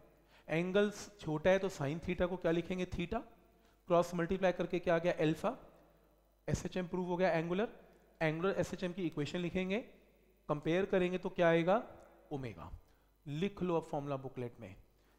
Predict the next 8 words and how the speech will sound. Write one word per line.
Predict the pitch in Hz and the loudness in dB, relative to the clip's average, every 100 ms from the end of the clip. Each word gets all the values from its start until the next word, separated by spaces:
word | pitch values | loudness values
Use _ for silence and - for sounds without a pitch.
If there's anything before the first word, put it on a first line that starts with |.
| _ - | _ -2
पहले | 160 160 | 0 2
तो | 160 170 | 0 -4
ये | 160 | -4
formula | - 143 147 156 | -4 -6 -2 -2
लिखो, | 156 - 185 - - _ _ _ 190 | -2 -4 -8 -8 -20 _ _ _ -6
किसी | 180 208 | -4 -2
भी | 202 208 - - _ _ _ _ _ _ | -2 -4 -8 -20 _ _ _ _ _ _
physical | 175 175 202 | -4 -2 0